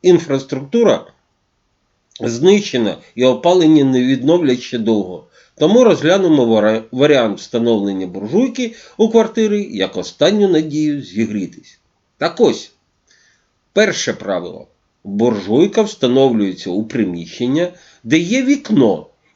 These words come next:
і нема вентиляційного каналу, тобто витяжки. Це головна умова для сучасних квартир.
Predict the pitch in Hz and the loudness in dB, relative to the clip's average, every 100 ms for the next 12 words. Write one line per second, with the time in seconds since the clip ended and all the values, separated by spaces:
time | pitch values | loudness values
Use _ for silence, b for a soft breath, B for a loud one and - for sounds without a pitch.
0 | - 139 139 135 117 123 170 220 220 110 | 0 4 6 4 4 2 2 0 -4 -8
1 | 110 147 147 143 127 123 120 - 180 190 | 0 2 2 0 2 0 -2 -6 -2 2
2 | 185 143 165 165 160 175 190 180 156 110 | 2 2 0 0 2 4 4 2 0 -2
3 | - 139 151 - 156 156 185 135 107 - | -4 -4 -4 0 0 0 -4 -4 -6 -8
4 | - - b b b b b - 196 208 | -20 -20 b b b b b 0 2 2
5 | 214 214 220 214 196 208 185 147 139 151 | 2 4 4 4 4 4 4 2 2 -2
6 | 165 175 196 151 - 110 - 139 - 175 | -2 -4 0 0 -2 -8 -4 -4 0 0
7 | 110 | 0